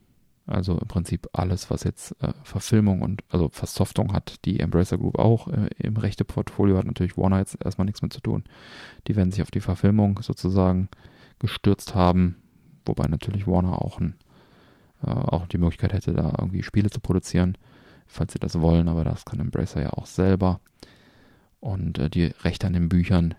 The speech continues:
liegen halt weiterhin bei HarperCollins. Ja, ich bin da sehr gespannt. Ich hab auf jeden Fall Bock auf neue Herr der Ringe Filme, auch gerne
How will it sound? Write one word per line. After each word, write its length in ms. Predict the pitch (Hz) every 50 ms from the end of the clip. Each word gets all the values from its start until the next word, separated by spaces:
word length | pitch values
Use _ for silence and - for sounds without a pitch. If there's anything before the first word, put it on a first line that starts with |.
| - -
liegen 180 | 80 80 85
halt 160 | 85 82 -
weiterhin 500 | - 69 - - 90 90 78 - - 95 -
bei 280 | - - - - 90 - - _ -
HarperCollins. 1500 | - - 87 85 - - - - - - _ _ _ _ - - - 95 87 - - - - - - - - - - _ _ _ _ _ _ _ _ _ _ _ _ _ _ _ _ _ _ -
Ja, 60 | -
ich 80 | -
bin 80 | - 104
da 60 | 98
sehr 160 | 95 107 92
gespannt. 360 | 92 87 - - 92 117 135 127
Ich 100 | - -
hab 120 | - -
auf 80 | - -
jeden 140 | - 95 101
Fall 140 | - 85 92
Bock 280 | 104 98 - - -
auf 200 | - 90 - -
neue 480 | - 78 92 90 90 90 87 87 98 - - - _ _ _ _ _ _ _ _
Herr 160 | - 95 95
der 160 | 92 90 87
Ringe 340 | 95 85 85 85 82 85 98
Filme, 680 | - - - - - 98 98 110 120 131 143 165 190 202 -
auch 240 | - - - - -
gerne 440 | 87 87 87 87 90 92 92 95